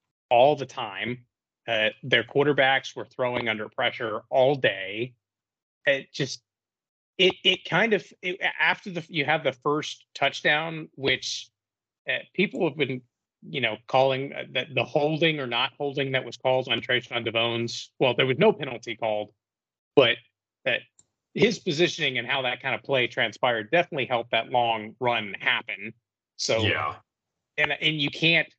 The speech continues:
Speaker 1: well, if you take out the bad play, the rest of it, I get it. But the, the totality of,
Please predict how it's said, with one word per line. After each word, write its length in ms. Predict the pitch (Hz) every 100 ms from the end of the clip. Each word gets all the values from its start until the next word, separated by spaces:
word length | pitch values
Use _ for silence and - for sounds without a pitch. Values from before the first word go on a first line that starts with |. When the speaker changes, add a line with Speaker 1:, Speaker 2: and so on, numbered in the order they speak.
| _ _ _ _ _ _ _ _
Speaker 1:
well, 320 | 151 156 147
if 100 | 143
you 60 | 139
take 260 | 175 233
out 160 | 202 196
the 60 | 139
bad 340 | 139 160 160
play, 400 | - 120 113 110
the 100 | 123
rest 300 | 127 151 -
of 80 | 107
it, 180 | 101 104 _ _
I 80 | 160
get 260 | 131 135 101
it. 200 | 98 120 _ _
But 380 | - 226 156 147 - _ _ _ _ _ _ _
the, 140 | 147 147
the 100 | 139
totality 760 | 131 151 139 - 147 185 139
of, 80 | 117